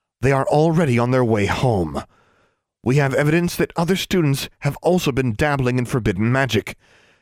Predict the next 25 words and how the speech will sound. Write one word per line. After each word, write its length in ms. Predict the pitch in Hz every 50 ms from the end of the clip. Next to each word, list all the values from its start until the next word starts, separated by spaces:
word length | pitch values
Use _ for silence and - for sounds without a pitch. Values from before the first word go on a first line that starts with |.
| _ _ _ _ _
And 220 | - 143 135 127
those 200 | 151 175 214 233
of 100 | 254 185
you 160 | 156 160 156
who 160 | 131 131 143 143
have 80 | 139
been 160 | 131 127 123
sneaking 480 | - - - - 151 151 165 - 175 170
around 320 | 170 147 147 139 139 135
after 200 | 131 131 - 165
curfew, 520 | 156 - - 185 151 - 104 92 90 82 - - - - - _ _ _ _ _ -
you 160 | 110 117 123
know 160 | 127 131 127
who 160 | 113 117 117
you 180 | 113 107 110 107
are, 360 | 113 117 95 82 78 73 - - _ _ _ _ _ _ _ _ -
should 240 | - - 170 143 139
know 180 | 147 151 156 160
that 160 | 165 - -
several 380 | - - 226 214 190 175 170
of 100 | 165 156
your 140 | 156 170 160
classmates 560 | - - - 160 143 127 - 131 123 117 -
were 100 | - 127
caught 400 | - - - - 160 180 185 -